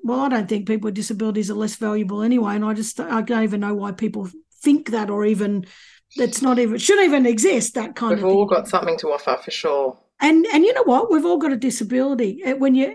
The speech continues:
Speaker 1: actually think about it, we, w-, none of us are bloody right. None of us are built right. You know, it's,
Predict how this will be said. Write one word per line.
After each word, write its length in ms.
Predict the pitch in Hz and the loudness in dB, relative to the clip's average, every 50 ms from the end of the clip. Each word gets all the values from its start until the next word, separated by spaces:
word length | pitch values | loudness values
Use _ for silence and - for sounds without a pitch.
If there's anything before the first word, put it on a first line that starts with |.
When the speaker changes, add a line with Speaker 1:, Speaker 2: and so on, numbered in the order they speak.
| - - | -6 -6
Speaker 1:
actually 580 | 277 294 330 - - - - 262 254 240 226 | -4 -4 -4 -6 -8 -6 0 2 2 2 2
think 280 | 226 240 254 247 254 - 269 247 - | 2 0 0 0 0 -2 -4 -8 -8
about 220 | 220 202 196 208 | -8 -6 -4 -4
it, 120 | 277 403 427 - - _ _ _ _ _ - | -4 -4 -6 -10 -16 _ _ _ _ _ -4
we, 200 | 254 262 269 277 | 0 0 0 0
w-, 580 | 359 381 359 349 359 330 262 285 339 269 277 | -2 -4 -8 -8 -8 -6 -6 -6 -6 -6 -4
none 240 | 269 254 262 262 262 | -2 0 0 0 0
of 80 | 254 226 | 0 -2
us 180 | 220 214 - | -4 -4 -4
are 60 | 233 190 | -6 -6
bloody 340 | 185 214 202 190 190 190 | -6 -6 -4 -4 -2 -2
right. 360 | 190 185 190 185 185 - 370 - _ - | -2 -2 -4 -4 -6 -8 -10 -14 _ -12
None 280 | 311 262 233 226 226 220 | -8 -6 -4 -2 -2 -2
of 80 | 208 202 | -4 -4
us 140 | - - 214 | -6 -8 -8
are 80 | 185 | -8
built 260 | 165 190 185 190 247 311 | -8 -6 -6 -6 -6 -6
right. 260 | 285 - - 320 302 | -8 -10 -8 -4 -2
You 120 | 226 214 | -2 0
know, 180 | 208 202 202 202 | 0 -2 -6 -8
it's, 280 | 214 214 - - - | -10 -10 -10 -10 -10